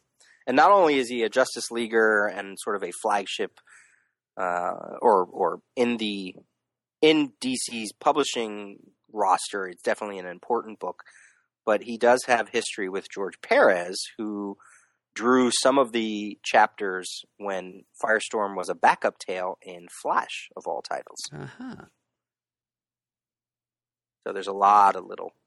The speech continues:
Speaker 1: um, lot of little connections there, which also kinda make, gives, uh, a little bit of support of why Firestorm should be showing up in the Flash T V series. Um, it wasn't, he had a, like, what, like, a six-issue series, I think, when he was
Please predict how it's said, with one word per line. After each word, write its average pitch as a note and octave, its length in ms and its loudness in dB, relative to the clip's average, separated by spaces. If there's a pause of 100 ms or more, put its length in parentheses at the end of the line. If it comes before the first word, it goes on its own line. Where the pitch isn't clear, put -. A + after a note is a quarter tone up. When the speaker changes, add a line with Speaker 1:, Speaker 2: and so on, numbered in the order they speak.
(960)
Speaker 1:
um, G2 220 -20 (1600)
lot B2 200 6
of A#2 80 2
little G#2 220 -4
connections G2+ 500 -8
there, F2 160 -12
which C3 180 0
also E3+ 460 4 (100)
kinda D#3 220 4
make, D3 340 -2
gives, B2+ 200 -4 (200)
uh, A#2+ 360 -4
a B2 80 -6
little C3 200 0
bit A#2+ 120 -2
of A2+ 100 2
support A#2+ 400 2
of G#2 100 0
why G#2+ 280 6
Firestorm G#2+ 600 -2
should F#2+ 300 -10
be G2 80 -12
showing G2 380 -4
up - 160 -8
in F#2+ 100 -12
the F#2+ 80 -6
Flash F#2+ 400 -4
T F#2+ 140 -12
V A#2 120 -8
series. - 380 -8 (580)
Um, F#2+ 380 4
it C3+ 140 4
wasn't, C3 340 4 (420)
he D#3 140 0
had D#3 160 6
a, B2+ 80 4
like, G#2+ 200 -4
what, - 200 -6
like, F2+ 140 -20
a - 60 -20
six-issue C3 680 -10 (180)
series, C3+ 320 0
I C3+ 80 2
think, C3 300 -6
when G#2+ 100 -2
he F#2 60 -10
was F#2 120 -8